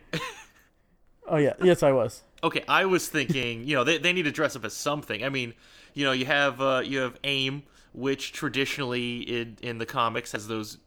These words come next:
Speaker 2: beekeeper suits. Hydra has those
Speaker 1: Mm-hmm.
Speaker 2: other suits. I don't, I don't know what to, to call them, but, you know, they have the Hydra suit.
Speaker 1: Uh,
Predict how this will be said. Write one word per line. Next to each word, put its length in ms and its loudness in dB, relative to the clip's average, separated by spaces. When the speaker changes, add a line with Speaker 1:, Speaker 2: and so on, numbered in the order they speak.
Speaker 2:
beekeeper 540 -6
suits. 480 -8
Hydra 500 2
has 260 -2
those 500 -2
Speaker 1:
Mm-hmm. 100 -2
Speaker 2:
other 400 2
suits. 340 -4
I 80 0
don't, 240 -2
I 80 0
don't 220 -4
know 300 -4
what 200 -8
to, 160 -4
to 180 -12
call 240 -2
them, 100 -2
but, 140 -2
you 60 -4
know, 120 4
they 80 2
have 140 0
the 80 -2
Hydra 500 -4
suit. 180 -18
Speaker 1:
Uh, 160 -6